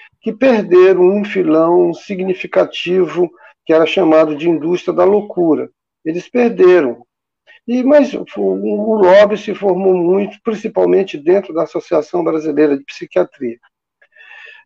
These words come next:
É, na verdade, a lei da reforma da assistência psiquiátrica, ela é uma lei, mas dentro da lei tem várias portarias. E são basicamente nessas portarias que hoje, que foi apresen-,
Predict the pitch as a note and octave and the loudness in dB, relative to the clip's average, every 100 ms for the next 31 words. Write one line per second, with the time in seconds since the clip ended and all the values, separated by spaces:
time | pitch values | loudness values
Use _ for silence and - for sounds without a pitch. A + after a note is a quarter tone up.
0 | - F#2+ F#2+ F#3+ F#2 F2 - - _ _ | 2 6 6 6 6 4 2 -4 _ _
1 | _ _ _ _ - A3 C4 B3 G#3 G3+ | _ _ _ _ -12 0 2 4 4 6
2 | A3 F3+ F3 E3+ F3+ F3+ E3+ F3 - F3 | 4 4 2 4 4 4 2 0 -2 -2
3 | D#3+ D3 D3+ - - D#3 D#3 - - D3 | 0 0 -2 -4 -6 -6 -6 -14 -16 -4
4 | E3 F3+ G3 - - C#3+ D3+ E3 F#3 G3+ | 0 2 2 0 -2 2 2 4 4 4
5 | G3 F3+ G3 G#3+ F3 E3+ D#3+ G#3 B3 F3+ | 6 6 6 6 4 0 0 0 0 2
6 | D#3+ D3+ F#3 G#3 G3+ F3+ G3+ G#3+ - G#3+ | 2 4 2 2 0 4 4 2 0 -2
7 | G3 A#3 G#3+ F3 D#3 C#3 - _ _ _ | 0 -2 0 -2 -2 -4 -8 _ _ _
8 | - _ _ _ _ - A3+ C4 A#3+ - | -20 _ _ _ _ -6 0 2 0 0
9 | A3+ G3+ B3 A#3+ A3 G#3+ D#3+ E3+ D#3 E3+ | 2 4 4 2 0 2 2 2 0 0
10 | F3+ A#3 A#3 F3+ F#3+ F3 E3 D3 F#3 G3+ | 2 2 0 -6 -4 -2 -2 -2 0 0
11 | D#3+ E3+ - A3+ F#3 F3+ F#3 F#3 F#3 - | 0 -4 -6 0 4 6 4 2 -6 -8
12 | - D#3+ D#3 E3+ E3 F#3 | 0 0 0 -2 -2 -2